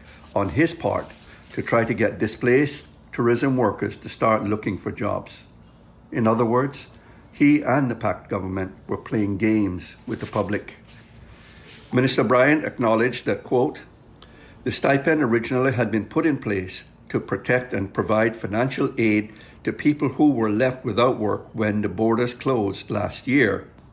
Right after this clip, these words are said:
end quote. And he added that the political negativity from the announced cut forced him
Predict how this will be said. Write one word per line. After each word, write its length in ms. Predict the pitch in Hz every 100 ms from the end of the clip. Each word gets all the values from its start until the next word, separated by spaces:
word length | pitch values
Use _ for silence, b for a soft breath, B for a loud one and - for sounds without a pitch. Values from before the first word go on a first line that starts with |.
| - -
end 300 | 107 104 104
quote. 440 | - 127 104 - - - - B B B -
And 280 | 135 147 147
he 240 | 120 135 123
added 420 | 117 104 90 - - -
that 140 | 120
the 60 | 123
political 580 | 117 110 117 127 135
negativity 800 | 123 120 110 101 - 139 143 147
from 240 | - 117 107
the 80 | 98
announced 480 | 95 117 139 -
cut 320 | - 120 107 - B B B B -
forced 560 | - - 147 160 - -
him 300 | 113 101